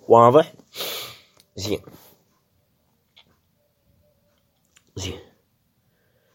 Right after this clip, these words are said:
ال-، الشرط السادس،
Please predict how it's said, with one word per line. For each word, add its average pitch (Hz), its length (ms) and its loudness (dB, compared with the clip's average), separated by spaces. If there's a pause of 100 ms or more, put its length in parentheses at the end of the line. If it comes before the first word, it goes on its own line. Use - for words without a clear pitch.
(2250)
ال-، 160 560 6 (920)
الشرط 233 460 0
السادس، - 680 -14